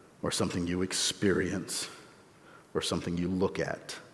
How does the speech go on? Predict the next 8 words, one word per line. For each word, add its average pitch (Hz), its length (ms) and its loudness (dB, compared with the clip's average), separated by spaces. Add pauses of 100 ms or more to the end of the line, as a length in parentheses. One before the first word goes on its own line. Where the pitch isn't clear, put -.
(1200)
you 85 140 -4
will 92 120 0
always 85 420 -2
hunger 85 580 -4 (380)
and 85 140 -4
thirst - 280 -4
for 98 140 0
more. 117 320 0